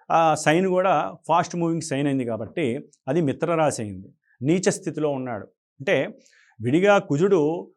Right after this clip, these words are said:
ధైర్యవంతుడు, పరాక్రమవంతుడు, అట్లాగే విక్రమశాలి,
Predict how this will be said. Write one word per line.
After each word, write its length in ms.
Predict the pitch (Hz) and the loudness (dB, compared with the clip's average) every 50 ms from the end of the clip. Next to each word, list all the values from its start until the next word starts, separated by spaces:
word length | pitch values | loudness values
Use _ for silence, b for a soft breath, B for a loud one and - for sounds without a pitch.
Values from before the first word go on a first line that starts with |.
| _ - | _ -12
ధైర్యవంతుడు, 1000 | 101 - 127 131 147 165 175 175 175 175 175 151 175 170 185 185 190 190 190 190 190 | -6 -2 0 2 4 4 4 2 2 0 -2 -2 -2 -2 0 0 0 -2 -4 -4 -4
పరాక్రమవంతుడు, 1300 | 113 127 147 160 156 156 - - 165 170 165 165 160 160 160 156 170 165 180 185 190 190 208 - - - | 0 2 2 2 2 0 -2 -4 -4 -2 -2 -2 -4 -4 -6 -6 -6 -4 -4 -4 -4 -6 -8 -10 -12 -14
అట్లాగే 440 | 139 - - 160 151 156 170 160 127 | -12 -4 -2 0 2 2 4 2 2
విక్రమశాలి, 920 | 107 120 - - - 165 175 180 160 - 165 160 160 160 165 185 190 208 | 2 -2 -6 -4 -2 0 0 0 0 0 0 2 2 2 0 -2 -4 -6